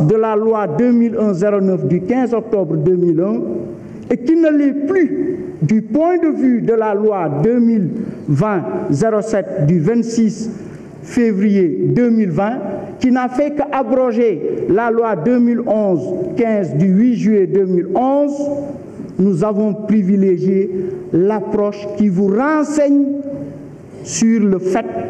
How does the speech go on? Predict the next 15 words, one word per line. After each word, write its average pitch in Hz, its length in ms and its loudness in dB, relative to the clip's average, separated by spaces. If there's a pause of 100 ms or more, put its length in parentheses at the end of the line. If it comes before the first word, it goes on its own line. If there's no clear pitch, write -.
(260)
que 202 200 2 (880)
mille 269 400 4
deux 247 180 2
cent 233 380 -2
quarante-huit 214 580 0
virgule 165 480 0
deux 240 240 2
milliards 208 600 2 (420)
vont 190 320 2
être 190 360 -2
consacrés 196 720 -2
en 170 140 2
deux 170 220 2
mille 202 220 2
vingt-quatre 180 480 0